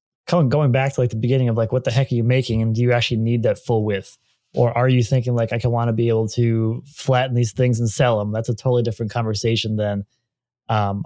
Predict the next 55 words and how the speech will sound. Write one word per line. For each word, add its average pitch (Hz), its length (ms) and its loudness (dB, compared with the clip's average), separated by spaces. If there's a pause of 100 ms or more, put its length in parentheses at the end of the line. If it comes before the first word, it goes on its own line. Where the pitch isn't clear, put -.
"I'm 113 120 0
producing 117 440 0
a 98 60 -4
small 107 240 -2
piece 107 180 -4
of 98 80 -6
furniture." 107 420 -6
Like, - 140 -6
if - 60 -6
you're - 80 2
making, 127 300 0
I'm 190 120 0
making 233 300 -2
a, 214 320 0
a 175 60 -2
sideboard 143 600 2
out 127 120 2
of 123 100 0
a 117 40 0
slab, 107 500 -2 (1400)
probably 117 280 0
don't 120 220 0
need 120 220 0
to - 80 -10
flatten - 560 -4
a 107 40 -4
whole 110 320 0
giant 110 320 -2
wide 104 260 -4
board. 104 280 -4
You're 104 80 -6
gonna 107 120 -6
be 104 80 -6
cutting 107 260 -6
your 101 100 -8
parts 107 360 -6
out 104 80 -4
of 104 60 -8
that 107 140 -8
slab. 101 420 -10
So 110 340 -8 (640)
I 127 80 0
think 127 140 2
that's 139 160 0
the 160 80 0
first 165 260 2
question 160 280 2
you - 20 -2
have - 80 -6
to 156 100 -2
answer 165 320 0
for 175 120 -4
yourself. 175 460 0
And 143 80 2
then, 139 320 2